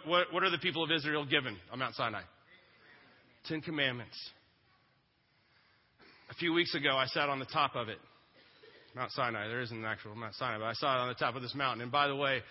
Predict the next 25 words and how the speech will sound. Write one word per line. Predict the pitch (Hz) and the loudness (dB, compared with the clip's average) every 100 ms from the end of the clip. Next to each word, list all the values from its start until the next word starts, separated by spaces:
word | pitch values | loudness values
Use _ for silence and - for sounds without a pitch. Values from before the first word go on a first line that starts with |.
| - - - | -18 -20 -8
when | 127 | -2
it | 143 | 0
takes | 175 156 | 2 2
you | 170 135 | 2 -2
four | 175 156 | 0 4
hours | 143 151 147 | 6 4 0
to | 135 | 0
get | 156 - | 0 0
to | |
the | 143 | -4
top, | 143 151 143 147 - | -2 2 4 4 -2
you | 131 | -10
can | 143 127 | -6 -6
claim | - 151 147 | -2 -2 0
it | |
as | 131 | -4
whatever | 127 135 135 | -2 -2 -2
mountain | 131 131 123 | 0 0 -2
you | 123 | -6
want | 117 123 117 | -6 -6 -4
to. | 127 - - - - - - - - - - - - - _ - | -6 -8 -16 -20 -20 -20 -20 -20 -20 -20 -20 -20 -20 -20 _ -16
Amen, | 113 135 143 123 104 | -6 0 2 2 0
right? | 120 143 120 - - - _ _ _ _ _ _ _ _ _ _ _ _ _ _ _ _ _ _ _ - | 2 0 -2 -14 -20 -20 _ _ _ _ _ _ _ _ _ _ _ _ _ _ _ _ _ _ _ -6
So | |
I | 123 | -2